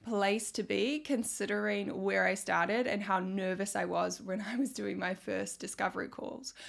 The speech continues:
So that is tip number one. Do not script it. Either create a bullet point list or some sort of shorthand list of what you want to talk about, your talking points.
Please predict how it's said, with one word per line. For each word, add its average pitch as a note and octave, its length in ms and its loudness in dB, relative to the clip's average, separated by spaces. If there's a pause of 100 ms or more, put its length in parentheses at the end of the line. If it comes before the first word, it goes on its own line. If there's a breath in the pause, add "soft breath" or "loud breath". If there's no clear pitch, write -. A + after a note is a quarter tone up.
So C#4 160 2
that C#4+ 280 6
is D4 140 0
tip - 280 -4
number G3 280 0
one. - 340 -2 (340 loud breath)
Do B3 220 2
not C4 200 2
script - 360 -4
it. - 160 -6 (380 loud breath)
Either C#4+ 220 6
create B3+ 420 0
a - 60 0
bullet C4 340 2
point C4+ 260 0
list B3+ 540 2 (260 loud breath)
or G3+ 420 8
some A#3+ 280 2
sort A#3 180 0
of G#3 300 2
shorthand A3 720 0
list A3 380 0
of G3 280 2
what G#3 300 4
you G#3 160 -2
want G3 160 0
to - 80 -10
talk G3+ 280 -2
about, F#3+ 400 4
your F3 100 -4
talking G#3 380 -4
points. F#3+ 460 -4